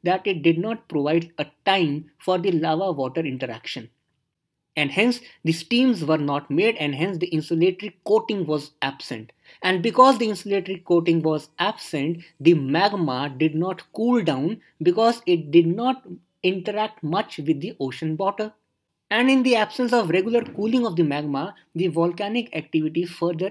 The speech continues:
intensifies. This intensification of magma creates calderas. Now, calderas are a huge depressions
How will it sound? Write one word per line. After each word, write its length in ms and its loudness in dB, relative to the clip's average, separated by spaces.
intensifies. 920 -10
This 340 4
intensification 1080 -4
of 180 -4
magma 720 -4
creates 600 0
calderas. 960 -6
Now, 140 2
calderas 800 2
are 400 -4
a 100 2
huge 680 -4
depressions 880 -4